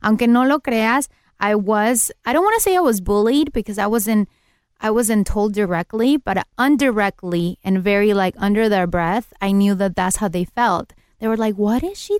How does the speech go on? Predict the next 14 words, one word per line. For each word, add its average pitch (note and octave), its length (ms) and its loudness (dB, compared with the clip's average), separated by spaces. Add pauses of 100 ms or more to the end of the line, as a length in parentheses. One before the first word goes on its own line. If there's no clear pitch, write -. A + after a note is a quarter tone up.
(140)
doing D4+ 380 0
here? E3 480 -2
Like, F3+ 160 -2
she D4 420 0
doesn't B3 460 0
fit - 260 -6
the C#4+ 80 -2
format." B3 640 0 (640)
And, G#3 440 2 (140)
um, F#3 600 0
it, F#3 240 -6
so G#3+ 140 -2
it A3 120 0
was, C#4+ 260 -2